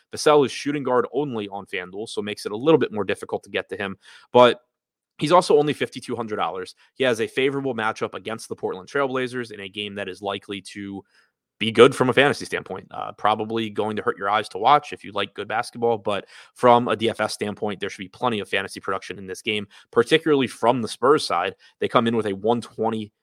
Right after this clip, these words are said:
uh, implied total right now, which is tied with a couple of other teams for the highest on the slate, uh, or second highest, actually. Indiana,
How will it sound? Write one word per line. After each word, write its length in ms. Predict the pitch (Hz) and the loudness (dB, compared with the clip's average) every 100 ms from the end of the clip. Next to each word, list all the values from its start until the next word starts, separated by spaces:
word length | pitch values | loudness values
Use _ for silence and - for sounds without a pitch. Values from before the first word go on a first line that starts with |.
| - | -6
uh, 220 | 95 92 | -2 0
implied 380 | 82 101 107 92 | -2 -4 -2 0
total 240 | 139 143 131 | 4 4 4
right 160 | 117 | 2
now, 180 | 120 117 | 2 0
which 160 | 101 - | -2 -6
is 80 | |
tied 340 | - 101 101 101 | -2 0 0 -4
with 220 | 104 - | -8 -8
a 80 | 95 | -6
couple 300 | 107 101 98 | -4 -2 -4
of 80 | 95 | -6
other 200 | 98 101 | -8 -8
teams 360 | 101 95 92 _ _ _ | -10 -14 -16 _ _ _
for 180 | - 165 | 2 4
the 80 | 127 | 4
highest 400 | - 107 113 - | 2 2 2 -2
on 160 | 104 90 | -6 -6
the 60 | |
slate, 400 | - 107 107 110 _ _ - | -10 -4 -4 -4 _ _ -4
uh, 140 | 95 | -2
or 100 | 90 | -2
second 280 | 92 101 95 | -2 -4 -2
highest, 260 | 92 92 - | -6 -6 -6
actually. 380 | 90 - 98 101 | -10 -8 -8 -8
Indiana, 420 | 95 98 98 | -10 -8 -8